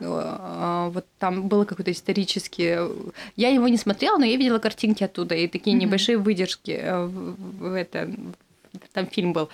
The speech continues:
Speaker 2: Мгм.
Speaker 1: И я по картинке красивая.
Speaker 2: Мгм.
Speaker 1: А, и я такая думаю, ну, в принципе, если щас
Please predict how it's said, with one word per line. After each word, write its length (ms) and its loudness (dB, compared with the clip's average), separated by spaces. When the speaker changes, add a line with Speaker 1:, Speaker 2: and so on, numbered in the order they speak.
Speaker 2:
Мгм. 300 4
Speaker 1:
И 80 0
я 240 4
по 100 0
картинке 420 0
красивая. 720 2
Speaker 2:
Мгм. 320 4
Speaker 1:
А, 240 2
и 80 2
я 160 4
такая 240 2
думаю, 240 4
ну, 220 4
в 40 -16
принципе, 600 2
если 320 2
щас 280 -2